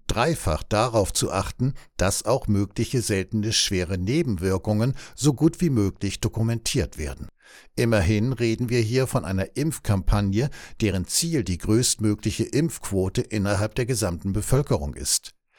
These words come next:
Wenn es um die Dokumentierung der Nebenwirkungen geht, reicht es da nicht, sich hinter statistischen Modellen zu verstecken,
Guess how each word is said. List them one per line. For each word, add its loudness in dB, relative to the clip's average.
Wenn 2
es 2
um 0
die 0
Dokumentierung 0
der 0
Nebenwirkungen 0
geht, -4
reicht -2
es -2
da 0
nicht, -2
sich -6
hinter -2
statistischen -2
Modellen -2
zu -6
verstecken, 0